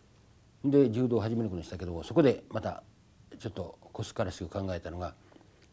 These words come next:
大学入ったけども、この足で柔道部に入ったら全くの素人みたいなんですよ。おもちゃですよね、完全に。いかに、いくらあの弱い国立だと言ったって、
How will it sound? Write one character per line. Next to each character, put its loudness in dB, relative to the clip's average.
大 0
学 -4
入 -2
っ -4
た -8
け -4
ど -4
も、 -8
こ -6
の 2
足 -4
で 4
柔 2
道 2
部 -4
に -8
入 -6
っ -10
た -8
ら -2
全 0
く -6
の 0
素 -2
人 -10
み -6
た -8
い -10
な -14
ん -14
で -16
す -10
よ。 -6
お -10
も 0
ち -6
ゃ -6
で -12
す -10
よ -6
ね、 -6
完 -4
全 -8
に。 -12
い -8
か 2
に、 4
い -6
く -2
ら 4
あ 0
の -6
弱 2
い -4
国 -2
立 -2
だ -4
と -10
言 -10
っ -18
た -8
っ -8
て、 -8